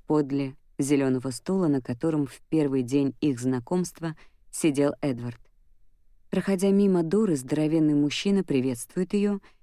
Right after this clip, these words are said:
изобразив нечто вроде лёгкого кивка. И Дора думает, как же он внешне постарел с того дня,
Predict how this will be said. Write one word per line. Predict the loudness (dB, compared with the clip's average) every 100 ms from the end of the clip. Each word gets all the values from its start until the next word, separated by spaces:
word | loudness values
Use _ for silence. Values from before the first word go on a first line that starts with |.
| -4 0
изобразив | 2 2 2 2 0 0
нечто | 2 2 0 -4
вроде | 0 0 0 -2 0
лёгкого | 0 0 -2 -8 -8
кивка. | -6 -10 -10 -14 -14 _ _ -16 -4
И | 0
Дора | 2 0
думает, | 2 2 2 0
как | -4 -12 -6
же | -2
он | -2
внешне | 0 0 2 0 -2 -6
постарел | -6 -12 -6 -6 -4 -6
с | -6
того | -6 -4 -2
дня, | -2 -2 -2